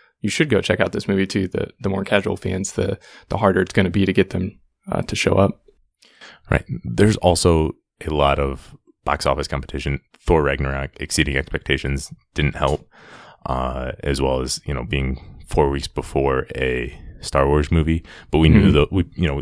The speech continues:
Speaker 2: those didn't do crazy different than what we thought. But Wonder, which made over a hundred million domestically, released the same day. Coco, which came out five days later, did really well. Those are, those are targeted at kids. And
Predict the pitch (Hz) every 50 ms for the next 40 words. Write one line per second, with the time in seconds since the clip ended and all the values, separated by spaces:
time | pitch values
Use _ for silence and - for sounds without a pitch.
0 | - - 104 104 95 - 87 85 82 76 - 71 78 71 71 69 - - - -
1 | - - 92 85 80 82 69 65 71 - - - - 67 69 69 - - - -
2 | 69 65 65 - - - - - - - - - - - - _ _ - - 67
3 | 71 80 87 95 117 127 131 - - - - _ _ _ - - - 73 - 85
4 | 78 76 76 71 - - _ _ _ _ _ _ - - 90 90 104 90 - -
5 | 90 82 80 85 71 73 69 73 73 78 80 73 65 65 69 - - - - -
6 | 107 104 - - _ _ _ _ _ _ _ _ - 76 76 76 78 - - -
7 | 73 - - 76 73 69 71 71 73 78 - - 90 82 - 90 85 78 76 -
8 | - 82 78 76 - - - 71 71 71 71 73 73 73 - 69 69 71 71 76
9 | 76 - - _ - 80 71 73 73 73 76 76 76 71 69 67 67 71 82 -
10 | _ - - - - - - - - - _ - - 73 76 76 78 71 67 64
11 | - - - _ _ _ _ - - 78 80 76 76 73 69 67 - _ _ _
12 | _ _ _ _ _ - - - 85 76 92 82 82 78 - - 71 - - -
13 | - - - - 73 90 110 117 - - - - - - - - - - - -
14 | - _ _ - _ - 73 76 73 71 71 71 71 71 -